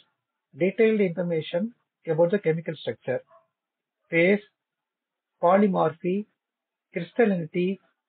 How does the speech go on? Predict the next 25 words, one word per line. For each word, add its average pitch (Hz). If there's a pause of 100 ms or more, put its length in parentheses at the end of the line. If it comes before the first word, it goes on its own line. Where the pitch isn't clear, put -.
(220)
and 180
molecular 175
interactions. 151 (1120)
It 147
is 165
based 202 (320)
upon 170
the 160
interaction 175
of 151
light 165 (680)
with 180
the 226
chemical 185
bond, 160 (300)
bonds 170 (720)
within 185
the 220
material. 131 (1300)
Raman 208
is 196
a 170
light 160 (120)
scattering 165
technique 180